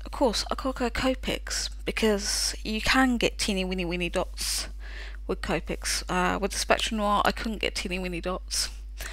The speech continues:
So I did some off-screen colour work last night. This isn't how it's gonna look at the end. This is just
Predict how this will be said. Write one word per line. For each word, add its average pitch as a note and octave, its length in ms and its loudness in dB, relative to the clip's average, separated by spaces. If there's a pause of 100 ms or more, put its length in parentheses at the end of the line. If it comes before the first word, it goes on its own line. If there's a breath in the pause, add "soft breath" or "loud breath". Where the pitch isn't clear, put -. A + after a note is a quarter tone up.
(400 loud breath)
So F#3+ 440 6
I - 80 8
did A3 260 6
some G3+ 760 2
off-screen F#3+ 640 4 (360 loud breath)
colour F#3 240 6
work F3+ 280 2
last E3 220 2
night. F3 160 4
This A#3+ 200 6
isn't G#3 220 0
how G3+ 200 6
it's - 100 0
gonna F#3+ 240 2
look F3 200 4
at - 100 0
the - 80 2
end. - 380 2
This - 240 0
is G#3 80 -4
just - 400 -2